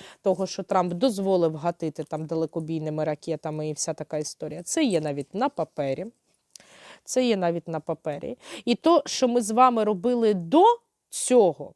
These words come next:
проходить по пажу мечів.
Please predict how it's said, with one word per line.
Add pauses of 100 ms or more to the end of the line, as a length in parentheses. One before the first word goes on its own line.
проходить
по (160)
пажу
мечів.